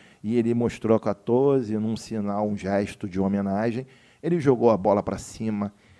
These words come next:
como se tivesse fazendo uma cesta. Parabéns aí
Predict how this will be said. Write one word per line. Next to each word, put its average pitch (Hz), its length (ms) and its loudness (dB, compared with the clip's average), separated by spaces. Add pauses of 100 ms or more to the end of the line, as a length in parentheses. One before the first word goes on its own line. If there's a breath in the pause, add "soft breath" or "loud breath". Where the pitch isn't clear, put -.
como 123 320 2
se 117 160 -4
tivesse 104 560 -2
fazendo 87 640 -4
uma 92 180 -4
cesta. 80 720 -10 (280 soft breath)
Parabéns 110 580 2
aí 101 340 0